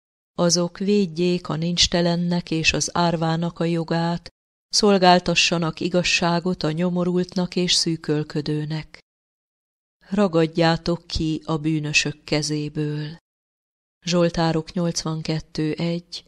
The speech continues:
három-négy. Josafát uralkodása vége felé Júda országára olyan sereg tört rá, amelynek közelettére a lakosság jogosan reszketett.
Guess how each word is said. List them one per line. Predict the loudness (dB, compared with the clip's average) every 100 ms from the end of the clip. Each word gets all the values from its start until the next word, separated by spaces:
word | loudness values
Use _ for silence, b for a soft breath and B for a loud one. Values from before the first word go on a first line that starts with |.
| _
három-négy. | -8 -4 -2 -4 -4 -6 -6 -8 -12 -16 -18 _ _ _ _ _ _ _ _ _ _
Josafát | 0 2 0 2 2 2 0
uralkodása | 0 4 2 2 0 2 2 2 0
vége | 2 2 2 0
felé | 0 0 2 2 0 _ _ _ 0
Júda | 2 6 6
országára | 4 2 -2 2 2 4 2 2 2 4 2 2
olyan | 2 2 2
sereg | 2 2 2 0
tört | 0 0 0 0
rá, | 0 2 0 -2 _ _ _ _
amelynek | 2 4 4 2 0
közelettére | 2 4 4 2 0 -4 0 2 2 2
a | 2
lakosság | 0 0 -2 -2 0 2 0 0
jogosan | 0 0 -2 -2 -2 -2
reszketett. | -4 -6 -6 -6 -6 -6 -10 _ _